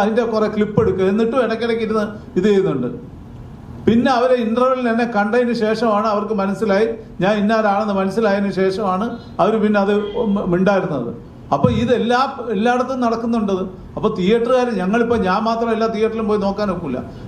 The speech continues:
തിയേറ്റർ കണ്ടുകൊണ്ടിരിക്കുന്ന പ്രേക്ഷകനും ഇത്, ഇത്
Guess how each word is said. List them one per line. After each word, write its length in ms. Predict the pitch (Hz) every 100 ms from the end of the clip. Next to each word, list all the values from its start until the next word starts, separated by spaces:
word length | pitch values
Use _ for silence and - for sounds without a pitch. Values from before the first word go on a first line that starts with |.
| -
തിയേറ്റർ 400 | 170 220 233 233 -
കണ്ടുകൊണ്ടിരിക്കുന്ന 600 | 185 202 233 226 220 226 -
പ്രേക്ഷകനും 580 | 185 208 202 240 226 220 - - - 185
ഇത്, 100 | 208 214 208 202 202 196 190 190 190
ഇത് 120 | 190